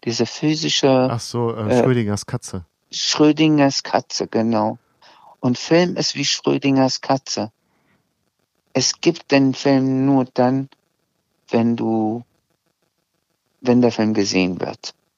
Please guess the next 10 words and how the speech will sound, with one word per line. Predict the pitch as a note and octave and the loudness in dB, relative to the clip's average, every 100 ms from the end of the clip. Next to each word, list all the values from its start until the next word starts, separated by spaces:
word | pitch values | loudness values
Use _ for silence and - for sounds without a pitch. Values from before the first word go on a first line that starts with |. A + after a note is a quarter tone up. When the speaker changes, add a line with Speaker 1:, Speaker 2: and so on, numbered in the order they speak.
| _ _ _ _ _ _ _ _ - | _ _ _ _ _ _ _ _ 0
Speaker 1:
Wenn | B2 | 2
der | A#2 | 2
Film | - A#2+ | 2 0
nicht | A#2 D#3+ - | 2 0 0
gesehen | - B2 G#2+ G#2+ A2 | -4 0 0 -2 -4
wird, | A2 - | -8 -10
gibt's | - - - - | -8 -8 -8 -10
den | A#1+ - | -10 -8
Film | - - - | -8 -8 -10
nicht. | - - - - | -12 -14 -18 -20